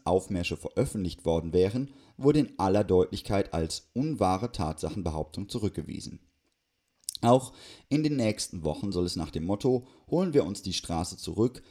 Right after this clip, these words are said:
mit den antirassistischen Demos weitergehen. Aufstehen gegen Rassismus hat wieder eine Versammlung auf der ehemaligen Route der Stehler Jungs angemeldet. Warum also hatte die Polizei die Verfügung erlassen,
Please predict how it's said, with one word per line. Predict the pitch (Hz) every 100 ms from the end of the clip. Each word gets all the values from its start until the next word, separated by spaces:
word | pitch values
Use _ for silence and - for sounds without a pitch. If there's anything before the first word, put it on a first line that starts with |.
| -
mit | 104 110
den | 123 120
antirassistischen | 80 78 87 80 - 76 - - 78
Demos | 78 78 80 -
weitergehen. | 92 104 107 90 92 95 95 _ _ _ _
Aufstehen | 127 143 - 95
gegen | 90 85
Rassismus | 78 - 120 - 107 107
hat | 120 -
wieder | 85 85 98 -
eine | 78 92
Versammlung | 107 87 80 76 85 -
auf | 76 -
der | -
ehemaligen | 73 76 73 76 95 101
Route | 78 78 90 90 _ _ _ -
der | 110
Stehler | - 90 87
Jungs | 101 104 123 -
angemeldet. | - 165 90 71 78 - - _ - _ _ _ _ _ _ _ _ _ _ _ _ _ _
Warum | - 147 131 95 82 -
also | 90 90 92 87
hatte | 101 95
die | 92
Polizei | 92 90 85 - 90 95
die | 87
Verfügung | - - 95 98 90
erlassen, | 85 131 - 95